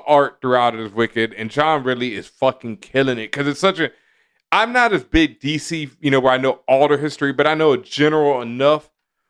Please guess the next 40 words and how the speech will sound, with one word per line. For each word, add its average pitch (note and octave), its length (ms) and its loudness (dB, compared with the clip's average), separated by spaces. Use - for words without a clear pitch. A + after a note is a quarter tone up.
where D3 160 4
I'm B2+ 140 0
reading D3+ 280 2
these C#3 140 -10
stories D3+ 420 2
and B2+ 100 -4
how C#3+ 180 0
he's C#3 140 -4
connecting C3+ 560 -2
the B2 100 0
dots, C3+ 580 -2
you C3+ 120 -4
know, C3 320 4
and A#2+ 180 -6
making C#3 300 0
it B2+ 60 -4
make C3 260 -4
sense C#3 380 -2
and B2+ 100 -4
making C3 260 -4
it B2+ 80 -4
like, A#2 220 -2
oh, B2+ 180 0
okay, B2+ 240 -6
historically C#3 640 0
what C3+ 200 -2
was B2 120 -4
happening. C3+ 540 -2
And F3 120 2
it D#3+ 220 2
really A#3 280 0
being, F#3+ 240 0
like, D#3+ 200 0
really F#3 160 2
black. C#3+ 480 -2
Like, B2+ 280 0
Black D#3+ 280 4
Lightning D3+ 500 0
doesn't C#3 420 2
like, C#3 480 0